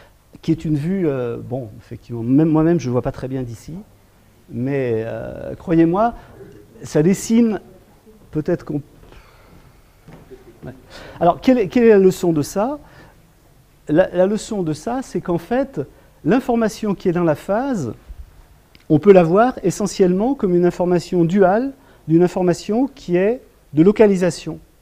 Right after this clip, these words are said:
dans le domaine qui est le, le domaine direct. Et en fait, effectivement, lorsque on s'intéresse à une image et qu'on s'intéresse à des discontinuités dans cette image, une grosse part de l'information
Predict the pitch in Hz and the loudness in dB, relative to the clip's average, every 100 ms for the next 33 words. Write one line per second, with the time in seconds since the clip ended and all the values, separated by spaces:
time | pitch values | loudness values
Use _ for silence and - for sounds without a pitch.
0 | _ - 143 143 143 139 165 170 - 127 | _ -12 -8 -4 -4 -4 -4 -6 -8 -8
1 | 120 127 120 123 127 139 143 147 135 120 | -8 -10 -8 -6 -4 -4 -2 -2 -4 -6
2 | 135 120 123 - _ - - - 127 135 | -4 -4 -6 -18 _ -20 -20 -8 -2 0
3 | 139 226 240 - 143 - 156 190 254 285 | 0 -2 -2 -8 -14 -8 -4 -2 -4 -6
4 | - - _ 185 226 - 202 - 156 196 | -16 -20 _ 0 0 -2 -2 0 -2 -4
5 | 180 185 180 175 151 143 165 175 175 165 | -2 0 0 -2 -4 0 2 2 2 0
6 | 123 101 - _ _ 139 - 160 170 160 | -4 -10 -18 _ _ -8 -6 -2 -2 0
7 | 170 160 156 - 123 127 175 - 180 - | 0 0 -2 -4 -6 -6 -8 -6 -6 -4
8 | 170 170 165 160 135 123 120 - 120 160 | -4 -4 -4 -4 -4 -8 -10 -10 -8 -8
9 | 254 180 135 _ _ _ - 269 254 240 | -8 -12 -16 _ _ _ -4 -4 0 0
10 | 233 - 190 165 160 151 151 202 156 | 0 0 0 0 -4 -4 -6 -4 -6